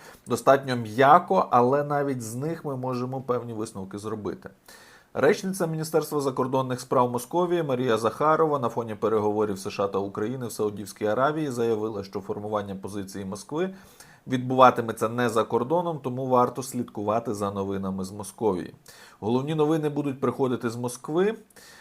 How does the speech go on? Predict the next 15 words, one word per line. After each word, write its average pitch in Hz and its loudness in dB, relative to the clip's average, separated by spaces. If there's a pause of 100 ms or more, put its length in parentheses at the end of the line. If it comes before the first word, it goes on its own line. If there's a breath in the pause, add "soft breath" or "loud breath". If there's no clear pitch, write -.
(200 loud breath)
Формування 151 4
позиції 131 2
Московії 165 4
відбувається 131 2
не 139 2
за 127 4
кордоном 143 2
за 120 6
рахунок 117 -2
якихось 107 -2
домовленостей 123 -2
або 101 0
зусиль 98 -6
якихось 95 -6
сторін. 95 -6